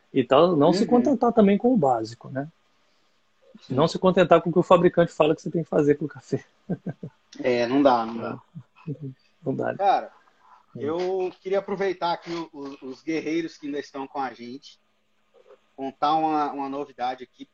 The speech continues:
Speaker 2: Quem já tá no início, já, já, eu já contei a novidade antes do Hugo entrar. Então, acho que a maioria aqui já sabe que eu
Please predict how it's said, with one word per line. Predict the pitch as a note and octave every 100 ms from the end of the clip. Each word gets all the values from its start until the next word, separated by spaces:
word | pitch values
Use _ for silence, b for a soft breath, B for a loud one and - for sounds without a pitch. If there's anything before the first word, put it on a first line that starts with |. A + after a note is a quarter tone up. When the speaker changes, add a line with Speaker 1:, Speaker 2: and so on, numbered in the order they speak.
| _
Speaker 2:
Quem | D#3+
já | F3 F3
tá | D3+ D#3
no | D3+
início, | C#3 C3+ - -
já, | C3+ C3+ B2
já, | C3+ C#3
eu | A#2+
já | D3+
contei | - D3 D3
a | D3+
novidade | C#3+ B2+ B2 C3+ C#3
antes | C3 -
do | -
Hugo | B2 B2+
entrar. | A#2+ A#2 A#2 - _ _ - _ _ _ _ _
Então, | A#2+ C#3 D3 D#3+ E3 D#3+ D#3 C#3+ B2 A2
acho | -
que | -
a |
maioria | C3 E3+ F3+ F3
aqui | E3+ E3+
já | F3+
sabe | E3+ G3+ F#3
que | -
eu | G3+ F#3